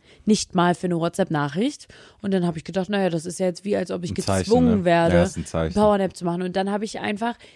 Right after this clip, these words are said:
Speaker 1: zwanzig Minuten Wecker gestellt, hab Powernap zwanzig Minuten gemacht und ich sage euch, ich war noch nie so schnell in meinem Leben so weg.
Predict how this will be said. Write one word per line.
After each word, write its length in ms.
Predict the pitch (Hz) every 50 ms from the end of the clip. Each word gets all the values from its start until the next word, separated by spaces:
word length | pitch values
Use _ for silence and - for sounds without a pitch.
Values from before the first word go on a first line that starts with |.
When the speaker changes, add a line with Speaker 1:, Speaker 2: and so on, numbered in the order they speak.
| _ _
Speaker 1:
zwanzig 520 | - - - 214 208 220 208 - 226 - -
Minuten 580 | 220 208 214 214 - - 214 220 226 233 220
Wecker 260 | 208 208 202 - 240 233
gestellt, 560 | - 214 - - 240 247 262 320 - - - _ _ _ _ _ _ _ _
hab 180 | - - -
Powernap 440 | - 190 208 208 214 208 202 190 -
zwanzig 280 | - 190 196 175 - -
Minuten 240 | 202 196 196 - 190
gemacht 320 | 190 190 185 185 - -
und 120 | - 190 190
ich 120 | 185 - -
sage 320 | - 190 185 196 185 190
euch, 260 | 156 170 180 185 175 -
ich 140 | - 175 -
war 80 | 196 185
noch 120 | 185 175
nie 200 | 165 185 196 196
so 160 | 180 - 185
schnell 240 | 180 - - 190 180
in 60 | 175
meinem 180 | 180 175 170 175
Leben 220 | 175 170 165 170
so 200 | 165 160 170 156 156
weg. 260 | 160 156 - -